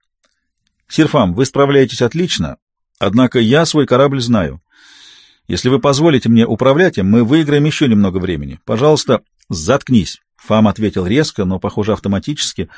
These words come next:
Этот разговор повторялся,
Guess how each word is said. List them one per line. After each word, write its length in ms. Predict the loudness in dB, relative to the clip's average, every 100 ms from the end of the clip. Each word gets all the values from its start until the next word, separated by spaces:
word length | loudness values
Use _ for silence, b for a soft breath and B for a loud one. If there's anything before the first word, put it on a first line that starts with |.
| B B B B B B B _
Этот 280 | -2 0 0
разговор 400 | 0 2 2 0
повторялся, 720 | -4 -2 2 2 2 -2 -4